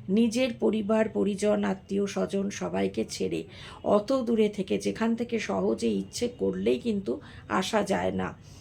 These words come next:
কারণ আমরা জানি যে অনেকটা পথ পাড়ি দিতে হয়, কথাতেই আছে সাত সমুদ্র তেরো নদীর পার।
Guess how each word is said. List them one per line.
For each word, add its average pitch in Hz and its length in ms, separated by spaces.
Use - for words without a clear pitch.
কারণ 190 280
আমরা 214 300
জানি 196 480
যে 208 340
অনেকটা 262 800
পথ 196 340
পাড়ি 185 260
দিতে 190 240
হয়, 202 180
কথাতেই 196 480
আছে 202 200
সাত 190 260
সমুদ্র 190 480
তেরো 190 260
নদীর 185 420
পার। 190 220